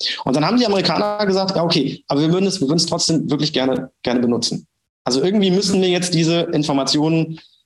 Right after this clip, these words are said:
an die Öffentlichkeit tragen. Ähm, wie können wir das anstellen?“ Und dann haben die Deutschen gesagt, „Ja, absoluter Quellenschutz. Also ihr dürft den nicht interviewen.“ Dann war die Überlegung, „Ja, interviewen wir den im Fernsehen? Okay, das geht nicht.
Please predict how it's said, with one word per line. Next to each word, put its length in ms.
an 100
die 100
Öffentlichkeit 420
tragen. 360
Ähm, 600
wie 140
können 160
wir 40
das 140
anstellen?“ 580
Und 140
dann 100
haben 80
die 80
Deutschen 280
gesagt, 200
„Ja, 280
absoluter 400
Quellenschutz. 800
Also 260
ihr 100
dürft 300
den 160
nicht 600
interviewen.“ 760
Dann 180
war 140
die 280
Überlegung, 460
„Ja, 260
interviewen 360
wir 60
den 120
im 80
Fernsehen? 340
Okay, 200
das 160
geht 160
nicht. 480